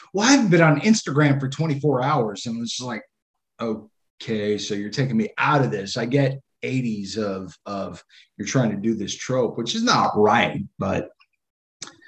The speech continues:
uh, we're, what are you trying to tell me here? I, <laughs> I'm trying to, you know, go on each side. Are you, you going this side? Are, are you leaning towards the eighties or are you leaning towards now? I,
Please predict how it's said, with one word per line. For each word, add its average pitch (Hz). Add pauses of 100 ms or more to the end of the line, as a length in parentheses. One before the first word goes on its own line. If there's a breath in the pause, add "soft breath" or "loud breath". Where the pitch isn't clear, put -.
(880 loud breath)
uh, 143
we're, 170
what 196
are 247
you 226
trying 180
to 139
tell 131
me 98
here? 92
I, 127
<laughs> 135
I'm 135
trying 165
to, 131 (580 soft breath)
you 123
know, 117
go 120
on 117
each 120
side. 127
Are 120
you, 107 (260)
you 123
going 135
this 135
side? 131
Are, 120
are 117
you 120
leaning 156
towards 151
the 135 (120)
eighties 156
or 123
are 113
you 117
leaning 135
towards 107
now? 113
I, 104